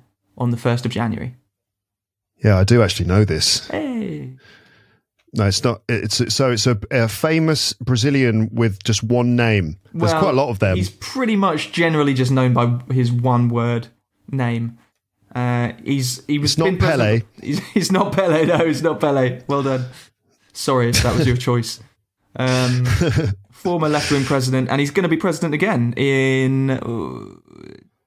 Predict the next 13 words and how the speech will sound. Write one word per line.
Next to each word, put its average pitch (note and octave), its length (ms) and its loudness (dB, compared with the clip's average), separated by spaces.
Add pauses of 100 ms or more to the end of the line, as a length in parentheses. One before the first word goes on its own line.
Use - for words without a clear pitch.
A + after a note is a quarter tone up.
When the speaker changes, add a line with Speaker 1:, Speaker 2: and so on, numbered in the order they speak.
(540)
Speaker 1:
thirteen F3 720 4
days A#2 500 2
from B2 200 2
us A#2+ 180 -2
recording A#2+ 360 0
this A#2+ 120 -4
podcast. A#2+ 440 -8 (1300)
Speaker 2:
Okay, G2 420 0 (360)
so C3+ 180 0
we're B2 80 4
talking C3+ 200 2
about A2+ 200 2
Lula. B2+ 440 0